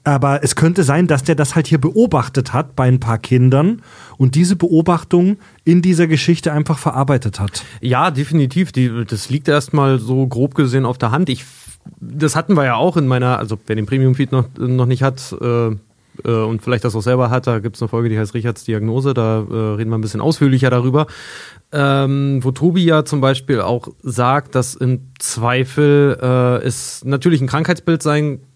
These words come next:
Speaker 2: kann dann bei Kindern, aber auf der anderen Seite du vielleicht auch einfach ein aufgewecktes Kind halt hast, ne?
Speaker 1: Ja.
Speaker 2: Also, dass er zappelt
Speaker 1: Ja, ja.
Speaker 2: und, also, da, dass er da kippelt, muss jetzt nicht zwingend darauf hindeuten, dass er A D H S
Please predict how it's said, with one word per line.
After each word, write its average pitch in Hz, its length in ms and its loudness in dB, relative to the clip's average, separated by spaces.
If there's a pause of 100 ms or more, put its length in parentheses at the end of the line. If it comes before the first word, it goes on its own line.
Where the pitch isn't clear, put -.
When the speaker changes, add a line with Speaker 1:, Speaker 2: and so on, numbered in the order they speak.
(140)
Speaker 2:
kann 180 540 0
dann 143 140 -2
bei 151 140 2
Kindern, 165 400 0
aber 139 100 0
auf 135 100 -2
der 143 80 -2
anderen 143 160 0
Seite 127 200 -2
du 127 80 -2
vielleicht 131 220 -4
auch 117 40 -6
einfach 131 180 -2
ein 131 80 -2
aufgewecktes 127 500 -4
Kind 104 200 -4
halt 95 220 -10
hast, 90 240 -14
ne? 123 120 0
Speaker 1:
Ja. 113 140 0 (360)
Speaker 2:
Also, 120 420 0 (180)
dass 123 160 -2
er 131 140 0
zappelt 156 540 2
Speaker 1:
Ja, - 440 -18
ja. - 60 -14
Speaker 2:
und, 131 480 -4 (520)
also, 123 240 -4
da, 147 140 0
dass 151 200 -4
er 165 60 2
da 139 140 0
kippelt, 190 640 0 (140)
muss 160 520 0
jetzt 165 320 -2
nicht 156 280 -4
zwingend 180 640 0 (600)
darauf 151 300 0
hindeuten, 165 800 2 (260)
dass 143 240 -2
er 139 360 2
A 135 100 2
D 139 140 0
H 127 160 0
S - 360 -2